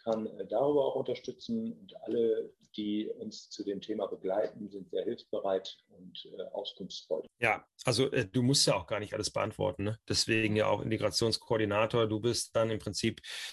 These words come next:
Speaker 2: der, der Netzwerk, ähm, Partner an der Stelle. Und, ähm, vielleicht, um es abschließend noch mal zu manifestieren,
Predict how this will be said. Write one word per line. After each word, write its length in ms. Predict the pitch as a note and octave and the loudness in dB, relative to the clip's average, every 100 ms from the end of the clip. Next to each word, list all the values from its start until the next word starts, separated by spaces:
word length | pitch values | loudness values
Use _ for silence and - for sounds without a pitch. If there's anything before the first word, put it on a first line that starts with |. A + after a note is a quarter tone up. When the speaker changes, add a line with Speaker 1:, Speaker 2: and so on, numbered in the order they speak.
| - - | -14 0
Speaker 2:
der, 500 | C#3 C3 B2+ A#2+ A#2+ | 4 6 6 6 4
der 300 | A#2 A#2 A#2 | 4 4 6
Netzwerk, 840 | A#2 B2+ - B2+ B2 A2 G#2+ - - - - - - - | 4 2 2 2 4 4 4 0 -6 -6 -6 -8 -10 -2
ähm, 560 | A2 G#2+ G#2 G2+ G2+ - | 0 2 0 0 -2 0
Partner 360 | G#2+ G#2+ A2+ | 2 4 2
an 100 | G#2 | 2
der 160 | G#2 G#2 | 2 2
Stelle. 400 | - A2 A2+ B2 _ - | 2 2 2 -2 _ 0
Und, 440 | A2+ G#2+ G#2 - | 2 4 0 2
ähm, 320 | A2 G#2 G#2 - - - - | 2 2 0 -4 -12 -12 -2
vielleicht, 280 | C3 D3 | 4 4
um 60 | E3+ | 4
es 100 | D#3 | 2
abschließend 540 | D3 D#3 - E3 D#3+ | 2 2 2 2 2
noch 80 | D3+ | 2
mal 160 | C3+ C3 | 2 2
zu 160 | - | 2
manifestieren, 880 | C3 C3+ - A#2 - - C#3+ E3 A#2 | 2 2 0 -2 -4 0 4 4 2